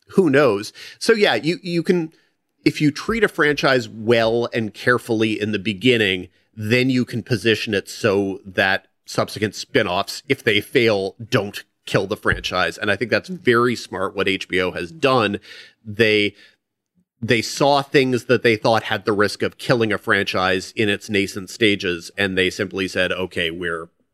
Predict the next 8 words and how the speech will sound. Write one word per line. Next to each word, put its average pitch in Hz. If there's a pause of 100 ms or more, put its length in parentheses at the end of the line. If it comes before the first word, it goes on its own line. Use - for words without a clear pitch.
(260)
not 175
gonna 85 (260)
do -
that." - (160)
And - (160)
I, 87
I 92
respect -